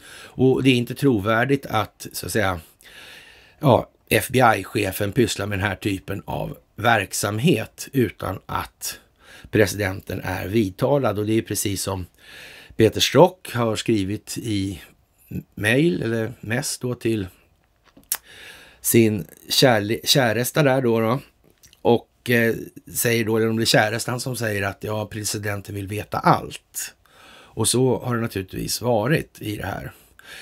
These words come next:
Det här i sin tur kommer ju innebära en rätt så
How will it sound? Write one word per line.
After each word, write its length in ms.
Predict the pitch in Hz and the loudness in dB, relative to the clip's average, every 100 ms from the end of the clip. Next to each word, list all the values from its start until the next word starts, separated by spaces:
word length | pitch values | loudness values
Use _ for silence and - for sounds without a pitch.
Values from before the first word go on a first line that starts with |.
| - - - | -20 -12 0
Det 80 | |
här 280 | 117 123 131 | 6 6 6
i 100 | 135 | 2
sin 280 | - 135 131 | 2 2 2
tur 240 | - 131 | 2 0
kommer 260 | 123 113 113 | 2 -2 2
ju 240 | 110 110 107 | 2 2 0
innebära 640 | 127 101 98 104 101 101 - | -4 -4 -4 -4 -4 -6 -4
en 420 | 104 98 98 95 101 | -4 -4 -6 -10 -4
rätt 260 | 107 90 | -4 -2
så 400 | - 101 101 95 | -6 -6 -6 -6